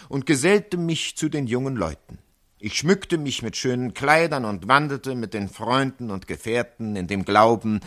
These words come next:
das müsse immer so bleiben und mir zum Besten dienen. So trieb ich es lange Zeit hindurch,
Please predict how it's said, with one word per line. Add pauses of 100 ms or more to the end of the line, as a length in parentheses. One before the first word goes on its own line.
(160)
das
müsse
immer
so
bleiben (120)
und
mir
zum
Besten
dienen. (880)
So
trieb
ich
es
lange
Zeit
hindurch,